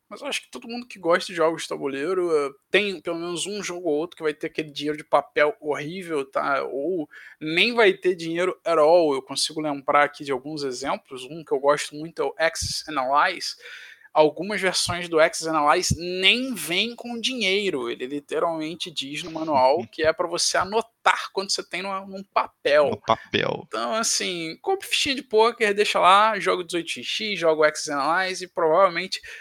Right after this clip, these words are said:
Speaker 1: você invariavelmente vai encontrar outros jogos para os quais você vai dar uso pra essas fichas de pôquer, com certeza.
Speaker 2: Recomendação aí da, pros fabricantes fiz-,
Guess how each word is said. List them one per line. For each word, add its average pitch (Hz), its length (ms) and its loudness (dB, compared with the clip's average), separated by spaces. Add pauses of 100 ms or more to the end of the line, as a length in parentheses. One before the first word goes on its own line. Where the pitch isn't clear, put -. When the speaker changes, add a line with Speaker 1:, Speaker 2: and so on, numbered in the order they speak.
(180)
Speaker 1:
você 170 360 -4
invariavelmente 190 1040 4
vai 165 180 -2
encontrar 165 640 -2
outros 165 480 -2
jogos 147 320 0
para 151 220 0
os - 100 -2
quais 147 300 0
você 151 260 -4
vai 143 360 2
dar 151 260 0
uso 139 240 -8
pra 143 80 -4
essas 139 180 -6
fichas 143 300 -10
de 131 80 -12
pôquer, - 340 -10 (400)
com 170 340 0
certeza. 117 720 -4 (480)
Speaker 2:
Recomendação 117 920 4
aí 117 160 4
da, 127 120 6 (540)
pros 117 220 -2
fabricantes 113 840 2
fiz-, 110 280 -2